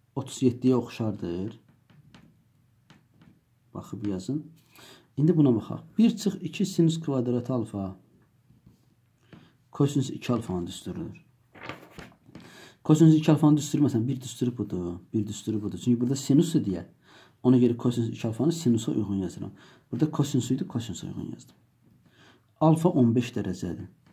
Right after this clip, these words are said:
Demək olur, kosinus iki vur on beş dərəcə.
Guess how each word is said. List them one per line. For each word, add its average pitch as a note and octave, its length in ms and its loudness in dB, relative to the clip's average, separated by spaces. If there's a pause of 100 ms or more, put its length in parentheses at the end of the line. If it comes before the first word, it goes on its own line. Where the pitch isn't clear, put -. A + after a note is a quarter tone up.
(340)
Demək E3 240 10
olur, D#3+ 200 8
kosinus E3 480 4
iki - 280 0
vur G#3+ 180 2
on G#2+ 220 2
beş G2 220 -4
dərəcə. - 320 -10